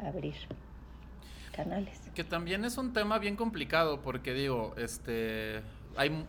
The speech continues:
Speaker 2: muchísima gente súper bien intencionada, pero tenemos también un bagaje cultural que sin darnos cuenta, pues, caemos en, en ideas o en temas que,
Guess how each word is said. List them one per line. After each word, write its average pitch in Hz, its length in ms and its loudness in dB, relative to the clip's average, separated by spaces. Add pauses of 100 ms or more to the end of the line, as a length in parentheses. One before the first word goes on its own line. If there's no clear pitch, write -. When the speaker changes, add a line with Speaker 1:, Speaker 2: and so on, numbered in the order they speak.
Speaker 2:
muchísima 139 560 0
gente 139 320 0
súper 139 300 -2
bien 117 160 2
intencionada, 123 800 0
pero 110 240 -2 (160)
tenemos 127 380 0
también 131 260 -2
un 135 100 0
bagaje 120 300 0
cultural 113 600 -2
que 135 120 -4
sin 117 180 -2
darnos 120 300 0
cuenta, 123 400 0
pues, 117 160 -4
caemos 117 420 -2
en, 104 320 -4 (460)
en 120 140 2
ideas 127 580 6
o 123 140 2
en 110 220 0
temas 127 420 4
que, 107 640 0